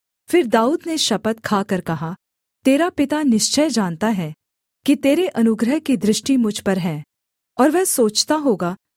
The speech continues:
कि योनातान इस बात को न जानने पाए, ऐसा न हो कि वह खेदित हो जाए। परन्तु यहोवा के जीवन की शपथ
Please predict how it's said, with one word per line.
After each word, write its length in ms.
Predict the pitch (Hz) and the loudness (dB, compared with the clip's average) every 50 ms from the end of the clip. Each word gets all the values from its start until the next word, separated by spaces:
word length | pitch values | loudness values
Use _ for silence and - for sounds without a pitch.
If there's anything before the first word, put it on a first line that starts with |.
| _ _ _ - | _ _ _ 2
कि 160 | 285 277 262 | 2 4 4
योनातान 520 | 254 240 233 240 240 254 269 285 349 370 - - | 4 4 4 2 0 0 -2 -2 -2 -2 -2 -2
इस 200 | 262 - - 196 | -2 -2 -2 0
बात 280 | 202 202 247 285 - | 0 0 0 -2 -2
को 260 | - - 196 185 175 - _ _ _ _ - | -2 0 0 0 -2 -6 _ _ _ _ 2
न 160 | 208 220 254 311 | 4 4 4 4
जानने 400 | - 285 247 208 202 208 202 196 | 2 0 0 0 0 0 -2 -2
पाए, 360 | - - 151 147 151 156 - _ _ _ _ _ _ _ _ - | -4 -6 -6 -6 -8 -10 -14 _ _ _ _ _ _ _ _ 0
ऐसा 300 | 220 240 240 - 277 254 | 2 2 2 2 2 2
न 100 | 233 214 | 2 2
हो 420 | 208 226 285 262 214 208 180 165 - _ _ _ _ _ _ - | 2 0 0 0 0 -2 -2 -4 -8 _ _ _ _ _ _ 2
कि 80 | 302 311 | 4 4
वह 120 | 285 320 | 4 2
खेदित 500 | 320 - - - 226 202 233 247 240 - | 0 0 0 0 2 2 2 0 0 0
हो 80 | 214 180 | -2 -2
जाए। 340 | - 185 165 151 147 156 - _ _ _ _ _ _ _ _ - | 0 -2 -4 -4 -6 -10 -16 _ _ _ _ _ _ _ _ -2
परन्तु 440 | 220 196 185 175 180 - 208 240 254 _ _ _ _ _ _ - | 0 0 2 0 -2 -2 -4 -4 -4 _ _ _ _ _ _ 2
यहोवा 380 | 214 262 247 285 302 339 392 403 | 2 4 4 4 2 0 0 0
के 160 | - 320 269 | 0 0 0
जीवन 380 | - - 214 202 214 262 302 | 0 0 0 0 0 0 0
की 140 | 285 285 247 | 0 -2 -2
शपथ 380 | - - 220 185 - 196 196 | 0 0 -2 -2 -2 -4 -4